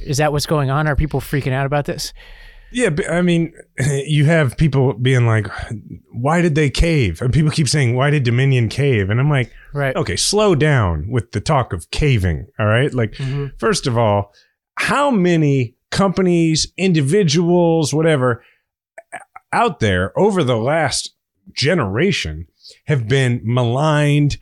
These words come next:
Speaker 2: defamed, slandered, libeled by Fox News and not gone the distance, right? Like,
Speaker 1: Right.
Speaker 2: not actually. So, like, let's, let's slow down on the whole,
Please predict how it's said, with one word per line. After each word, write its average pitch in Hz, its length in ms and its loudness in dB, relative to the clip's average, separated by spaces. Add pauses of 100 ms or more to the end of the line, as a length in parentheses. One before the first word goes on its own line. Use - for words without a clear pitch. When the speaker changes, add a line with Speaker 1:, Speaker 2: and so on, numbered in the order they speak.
(220)
Speaker 2:
defamed, 131 880 2 (280)
slandered, 135 800 0
libeled 135 680 0 (260)
by 143 220 0
Fox 135 440 0
News 104 580 2 (400)
and 147 340 0 (140)
not 170 420 0 (180)
gone 123 240 2
the 98 60 0
distance, - 640 -6
right? 131 300 0
Like, 139 140 2
Speaker 1:
Right. 117 80 2
Speaker 2:
not 160 320 0
actually. 127 440 -2
So, 190 180 0
like, 180 200 0
let's, 247 260 0 (320)
let's 208 240 0
slow 190 320 2
down 135 340 2
on 107 140 0
the 104 80 0
whole, 98 520 0